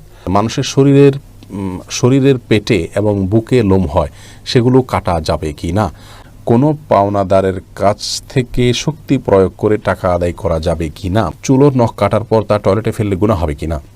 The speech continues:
কেউ বলে পনেরো বছর হলে নামাজ ফরজ হয়, আবার কেউ বলে দশ বছর হলে। আসলে,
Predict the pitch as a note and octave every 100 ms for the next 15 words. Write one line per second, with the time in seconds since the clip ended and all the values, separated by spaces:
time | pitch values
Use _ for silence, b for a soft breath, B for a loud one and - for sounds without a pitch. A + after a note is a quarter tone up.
0 | - - - C3 C3 A#2+ A#2 F#3+ - G#2+
1 | G#2 - - B2+ G#2+ A#2 A2+ A2+ A2+ A#2
2 | A2+ G#2 F2 E2+ - F#2 G2+ E2+ E2+ E3+
3 | - F#2+ F2+ - D#3 C#3+ C#3 G#2+ E2 D#2
4 | - D2+ D2+ - - - - - D3 G2+